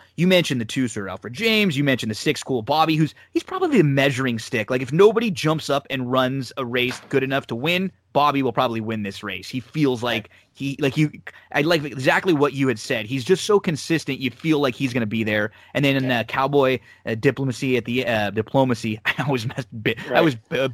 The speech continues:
Speaker 1: butcher
Speaker 2: Right.
Speaker 1: that word. <laughs> Yeah.
Speaker 2: Right.
Speaker 1: Uh, at the end, he, he'll, he'll be around at, at the very least early. He was super impressive, and now he's gonna go as a first-time gelding. So just a, another crazy good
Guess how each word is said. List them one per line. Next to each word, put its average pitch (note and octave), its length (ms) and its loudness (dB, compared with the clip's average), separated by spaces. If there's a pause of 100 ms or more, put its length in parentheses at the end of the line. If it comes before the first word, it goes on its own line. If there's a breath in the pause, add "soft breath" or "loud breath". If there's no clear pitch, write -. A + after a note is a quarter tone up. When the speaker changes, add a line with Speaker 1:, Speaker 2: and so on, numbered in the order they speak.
Speaker 1:
butcher C3 220 4
Speaker 2:
Right. C3+ 80 4
Speaker 1:
that A#2+ 200 -4
word. A#2+ 260 -4
<laughs> D3 40 -4
Yeah. D3 240 -2 (280)
Speaker 2:
Right. C#3 260 -2 (140)
Speaker 1:
Uh, C#3 240 0
at D3 140 -4
the C#3 160 -4
end, C3 160 -4
he, C#3 200 -4 (160 loud breath)
he'll, E3 180 0
he'll F3 180 6
be C#3+ 320 2
around B2+ 420 -2
at, A#2+ 140 -10
at C3+ 100 -6
the A#2+ 80 -4
very A#2+ 240 -2
least A2+ 240 -6
early. A2 220 -6
He A#2 80 -4
was A#2 120 -2
super A2+ 260 -4
impressive, G2+ 520 -4 (220 soft breath)
and G#2 160 -4
now G#2 160 0
he's G#2 100 -4
gonna G#2 120 -4
go G2 100 0
as F#2+ 100 -4
a F#2+ 40 -14
first-time F#2 400 -8
gelding. F#2 400 -6
So F#2 240 -4 (340 soft breath)
just D3 240 2
a, B2 80 2 (100)
another B2 300 -2
crazy D3 680 2
good C3 320 2